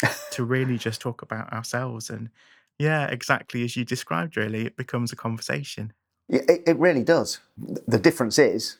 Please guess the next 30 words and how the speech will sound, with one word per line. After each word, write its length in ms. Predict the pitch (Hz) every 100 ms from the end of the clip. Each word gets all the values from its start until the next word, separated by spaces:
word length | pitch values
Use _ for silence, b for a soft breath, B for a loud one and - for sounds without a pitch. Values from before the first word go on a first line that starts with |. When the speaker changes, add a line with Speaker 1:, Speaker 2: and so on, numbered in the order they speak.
| _
Speaker 1:
having 300 | - - 117
gone 160 | 113 117
through 180 | 113 107
the 100 | 92 -
course, 500 | 240 104 - - - _
it's 160 | 120 135
not 160 | 139 120
a 20 |
coffee 300 | - 143 120
shop 340 | - - - _ _ _
conversation. 640 | - 90 - 87 85 - - B B B B B B B _ -
You 100 | 110
know, 120 | 98
why 180 | 113 113
am 100 | 110
I 80 |
talking? 500 | - 120 113 104 90 - _ _ _ _ -
So 200 | - 101
there's 140 | 104
a 60 | 110
lot 340 | 117 127 123
more 380 | 117 113 107 104 113
intent 640 | 113 - 143 98 - -
from 120 | - 110
my 160 | 120
side 320 | 113 90 85
put 180 | - 123
into 160 | 113 101
the 80 | 104
listening. 380 | 117 - 90